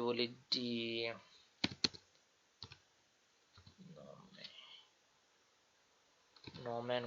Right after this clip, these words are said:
গ্রুপে দিলাম, ডি নমেন গ্রুপে, নমেন গ্রুপে হইতেছে মানে এই যে ওগুলা আর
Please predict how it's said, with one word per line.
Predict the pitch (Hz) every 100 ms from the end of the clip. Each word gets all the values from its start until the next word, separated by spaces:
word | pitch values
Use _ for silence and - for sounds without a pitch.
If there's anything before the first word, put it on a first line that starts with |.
| 117
গ্রুপে | 120 120 - -
দিলাম, | - - - - - - - - - - - - - - - - - - - - - - - - - - - - - - - - 135 - - - 131
ডি | 131 131 127
নমেন | 127 131 120 117
গ্রুপে, | - - - - - - _ _ _ _ _ _ _ _ _ _ - 123
নমেন | 139 170 165
গ্রুপে | 151 143 156
হইতেছে | 156 139 139 147
মানে | 131 131 127 - - - - - 127
এই | 123 123 120
যে | 123 120 120 -
ওগুলা | 117 113 117
আর | 127